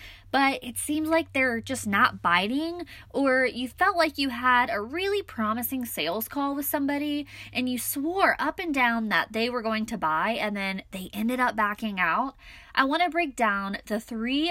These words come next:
reasons why those people did not buy, are not buying from you,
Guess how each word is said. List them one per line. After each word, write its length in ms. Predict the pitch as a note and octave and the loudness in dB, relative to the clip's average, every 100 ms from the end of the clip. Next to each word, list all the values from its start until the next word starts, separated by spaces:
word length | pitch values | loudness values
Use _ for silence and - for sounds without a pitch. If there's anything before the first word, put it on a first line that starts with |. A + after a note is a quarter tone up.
| - | -4
reasons 720 | C4 D4 C4+ G3 G#2 A3 D4+ - | -2 -2 -2 -2 -4 -4 -8 -8
why 300 | G#3 G3 G3 | 2 2 2
those 400 | F#3+ G3+ C#4 - | 0 -2 -2 -4
people 560 | D4+ D4 F#3+ E3+ E3+ G3 | -4 -2 -2 -2 -2 -4
did 300 | G3 G#3 G3+ - | 0 0 -2 -6
not 360 | G#3+ F#3 - - | 0 0 0 0
buy, 420 | D4 B3 E4 F#4 | 4 4 2 -2
are 220 | - F3+ F3+ | 2 2 2
not 340 | F3 C4+ - | 2 2 2
buying 400 | C#4+ D#4 D#4 D4+ | 2 2 0 -4
from 260 | D#4 D4+ D4+ | -2 -2 -2
you, 280 | D#4 D#4+ | -4 -4